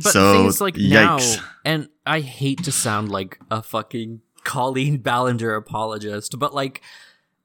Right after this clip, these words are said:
Speaker 1: everybody is just fucking riding this train. And it's like, I get it. What Lizzo did was fucked up, but, like,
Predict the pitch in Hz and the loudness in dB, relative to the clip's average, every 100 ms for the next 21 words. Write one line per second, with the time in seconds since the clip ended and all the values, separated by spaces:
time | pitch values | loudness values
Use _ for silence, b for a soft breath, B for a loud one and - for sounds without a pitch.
0 | _ 117 135 131 160 - 107 120 127 - | _ -4 -4 -2 -4 -4 -4 -4 -6 -8
1 | - 131 131 127 131 - - 131 123 131 | -6 -4 -4 -4 -8 -10 -6 -6 -4 -6
2 | 135 131 - _ _ 110 117 117 123 143 | -6 -6 -10 _ _ -8 -4 -2 -2 -2
3 | 160 - - 254 539 247 196 135 110 104 | -2 -2 -2 -4 -6 -6 -2 -2 -4 -8
4 | B B B 190 214 220 - 175 165 170 | B B B -4 -2 -4 -4 -6 -4 -4
5 | 139 127 139 143 151 156 131 131 127 - | -4 -4 -4 -4 -2 -2 -4 -6 -8 -6
6 | 127 - 135 107 113 117 123 117 - | -6 -4 -4 -4 -4 -4 -4 -6 -10